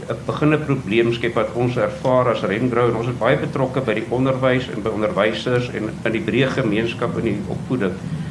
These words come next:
Die, een van die grootste uitdagings wat ons sien hierso is die bekostigbaarheid van behuising vir mense wat van buite af kom. Onderwysers, onderwysers op laerskole, onderwysers in Jamestown, in Kayamandi. En dit skep 'n groot probleem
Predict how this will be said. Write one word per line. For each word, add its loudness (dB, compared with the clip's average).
Die, 0
een 4
van 2
die 6
grootste 2
uitdagings 4
wat -2
ons -2
sien 2
hierso -2
is 0
die -2
bekostigbaarheid 2
van -2
behuising 0
vir -2
mense -2
wat -2
van -4
buite -2
af -4
kom. -2
Onderwysers, 2
onderwysers 2
op -4
laerskole, 2
onderwysers 0
in 0
Jamestown, 0
in -6
Kayamandi. 0
En 0
dit 4
skep 2
'n 4
groot 4
probleem 0